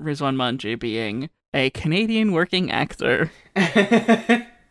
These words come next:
Speaker 1: Um, he was in Schitt's Creek. He was in Mister Robot. Um, he's been in a ton of stuff. I, I'm trying to think. Oh, he was in Peacemaker.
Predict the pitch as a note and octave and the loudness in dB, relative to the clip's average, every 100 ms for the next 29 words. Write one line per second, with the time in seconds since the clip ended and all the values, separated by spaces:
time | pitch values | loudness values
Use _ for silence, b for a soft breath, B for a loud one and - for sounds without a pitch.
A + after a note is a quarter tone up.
0 | _ _ _ _ _ _ B B D3 D3 | _ _ _ _ _ _ B B 0 2
1 | D3 C#3 - E3+ E3+ D#3+ D#3+ E3 D3+ D3 | 2 -2 -6 -6 -2 -2 -2 -2 -2 -2
2 | D3 D3 C#3+ - - D3 - - - D3 | -2 -2 -4 -6 -6 -6 -6 -12 -10 -8
3 | C#3+ - - _ _ _ - D3+ C3+ C#3+ | -8 -12 -20 _ _ _ -14 -8 -8 -4
4 | C3 C3+ C3 A2 - C3 B2+ C#3+ C#3+ C#3 | -4 -4 -4 -6 -8 -12 -8 -4 -4 -2
5 | C3+ D3 D3+ - _ _ C#3 C3+ C3 B2+ | -2 -2 -6 -10 _ _ -8 -4 -2 -2
6 | B2+ B2 E3 D#3+ E3+ C#3+ B2 G#2 - - | -4 -6 -6 -4 -2 0 -2 -4 -8 -10
7 | A#2+ G#2 D3 - - F#2 - _ _ - | -8 -6 -6 -8 -8 -8 -10 _ _ -12
8 | D3 - _ _ D#3+ D3 D3 D3 - C#3 | -12 -12 _ _ -12 -8 -4 -4 -4 -8
9 | - D3 D#3 F#3 E3+ D#3 - F3 F#3 F3+ | -4 0 4 6 6 2 2 -2 -2 0
10 | F#3 - G3+ G#3 | -2 -2 -4 -4